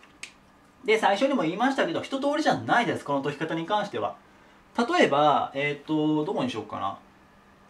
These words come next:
ここ五十六って分かったでしょ。ここ百八って分かったでしょ。で、この上の三角形。これちょっと色変えてみようか。<coughs> ごめんね、咳ばっかりしてて。五十六と百八やると、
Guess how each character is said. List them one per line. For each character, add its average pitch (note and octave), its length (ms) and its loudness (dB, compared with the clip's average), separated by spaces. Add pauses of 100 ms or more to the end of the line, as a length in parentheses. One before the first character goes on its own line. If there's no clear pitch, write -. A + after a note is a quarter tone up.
(1300)
こ B3 120 0
こ D4 160 2
五 A#3+ 200 2
十 C4 120 0
六 C4 160 4
っ - 40 -12
て - 100 2
分 B2 80 4
か C3+ 100 6
っ - 60 0
た - 80 -2
で - 60 -8
し - 80 -14
ょ。 - 160 -8 (160)
こ C#4+ 80 0
こ C4 40 0
百 G3 280 0
八 A#3+ 240 0
っ A#3+ 40 -2
て - 120 -4
分 A#2 100 2
か C3 80 2
っ - 40 -6
た - 80 -8
で - 60 -12
し - 80 -14
ょ。 - 200 -10
で、 G#3 220 -2 (260)
こ D4+ 180 6
の - 160 8
上 C4+ 180 6
の D4+ 100 6
三 D4 240 4
角 C4+ 200 2
形。 - 320 -8 (920)
こ F#3 60 -2
れ F3+ 60 0
ち F3+ 40 -4
ょ - 20 -10
っ - 20 -12
と D3+ 60 -8
色 C4 160 -2
変 D#3+ 160 -2
え - 20 -2
て E3+ 120 -4
み E3 60 -4
よ D3 80 -4
う - 40 -6
か。 - 180 -10 (920)
<coughs> - 760 2
ご B2 80 -10
め E3 100 -4
ん - 20 -4
ね、 A#3 60 -4
咳 F#3 240 -2
ば C3+ 120 4
っ - 40 -8
か A#2 80 0
り - 60 -2
し G#2+ 40 -10
て G#2+ 60 -12
て。 F#2+ 160 -8 (640)
五 A#3+ 180 2
十 C4 100 2
六 C4+ 120 4
と A3+ 80 -4
百 D#3+ 280 -4
八 F#3 440 0
や D3 120 2
る D#3 80 -4
と、 A3+ 380 -2